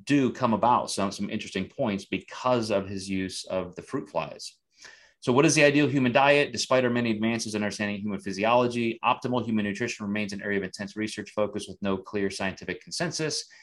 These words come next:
As such, debate on this topic is equally, if not more, intense within the general populace, providing a fertile commercial market for competing dietary approaches.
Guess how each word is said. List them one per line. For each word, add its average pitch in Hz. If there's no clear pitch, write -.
As 165
such, 151
debate 123
on 117
this 110
topic 110
is -
equally, 131
if 117
not 98
more, 113
intense 156
within 120
the 107
general 101
populace, 120
providing 101
a 92
fertile 135
commercial 110
market 104
for 90
competing 123
dietary 104
approaches. -